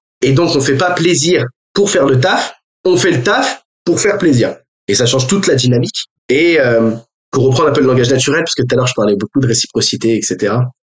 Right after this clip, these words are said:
Et, euh, tu sais, de la nature, et cetera. Et donc, pour reprendre un peu ce langage-là, je dirais que là, c'est l'arbre de la confiance, tu vois. Bah, pour qu'il pousse, il faut vraiment qu'il y ait un terreau d'authenticité.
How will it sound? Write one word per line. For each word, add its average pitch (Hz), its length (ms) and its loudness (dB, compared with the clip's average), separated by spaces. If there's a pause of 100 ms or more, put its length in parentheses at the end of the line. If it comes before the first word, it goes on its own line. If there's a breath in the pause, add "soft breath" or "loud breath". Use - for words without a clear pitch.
(160)
Et, 104 100 4
euh, - 100 4
tu 101 60 -2
sais, 113 100 2
de 101 60 -2
la 98 60 2
nature, 104 420 0
et - 80 -4
cetera. 113 300 -4 (100)
Et - 80 -2
donc, 117 200 0
pour 113 100 0
reprendre 127 220 0
un - 20 -2
peu 123 80 -4
ce - 120 -2
langage-là, 120 280 2
je 135 80 0
dirais 131 260 2
que 110 240 2 (280)
là, 131 120 0
c'est 131 140 0
l'arbre 120 180 0
de 131 60 4
la 117 80 2
confiance, 123 400 -2
tu - 100 -2
vois. 123 140 0 (260)
Bah, 104 120 0
pour 127 140 0
qu'il 127 180 0
pousse, 170 200 0
il 123 60 -2
faut 123 100 -2
vraiment 127 220 2
qu'il 139 120 -2
y - 20 2
ait 113 40 2
un - 40 -8
terreau 127 200 2
d'authenticité. - 640 -2